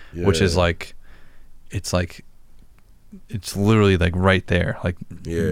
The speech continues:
Speaker 1: the actual New York City is, like, very small.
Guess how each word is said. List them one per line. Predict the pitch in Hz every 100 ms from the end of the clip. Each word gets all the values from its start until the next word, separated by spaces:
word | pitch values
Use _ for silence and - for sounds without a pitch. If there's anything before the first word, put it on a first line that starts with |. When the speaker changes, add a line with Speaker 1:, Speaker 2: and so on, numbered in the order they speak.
| 67
Speaker 1:
the | -
actual | 117 165 - 139
New | 117 120
York | 117 101 -
City | 113 104 92
is, | 87
like, | 95
very | - 95 104 92
small. | - 101 92 87 85 -